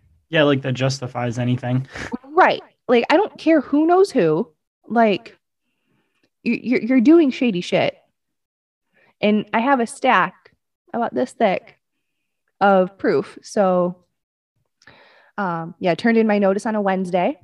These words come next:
Speaker 2: Had already planned to take the Thursday off, like, before all of this. Friday, I went to go to the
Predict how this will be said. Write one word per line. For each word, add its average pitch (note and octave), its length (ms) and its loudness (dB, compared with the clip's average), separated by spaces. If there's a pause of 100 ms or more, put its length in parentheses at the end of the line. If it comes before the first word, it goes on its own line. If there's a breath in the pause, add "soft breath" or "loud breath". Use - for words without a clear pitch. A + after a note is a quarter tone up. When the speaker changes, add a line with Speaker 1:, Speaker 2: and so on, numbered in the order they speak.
(760 soft breath)
Speaker 2:
Had F#3 180 -2
already F#3 220 2
planned G3+ 240 -6
to G3 60 -6
take - 400 -6
the E3+ 60 -12
Thursday F#3 460 -2
off, E3 360 0
like, D#3+ 220 -2
before F3+ 680 -4 (180)
all E3+ 180 0
of E3+ 100 -4
this. E3 320 -4 (1500)
Friday, G3+ 800 0 (540)
I F#3+ 80 -2
went F3+ 200 -4
to G#3+ 80 -6
go F#3 480 0
to G3+ 100 -12
the E3+ 260 -4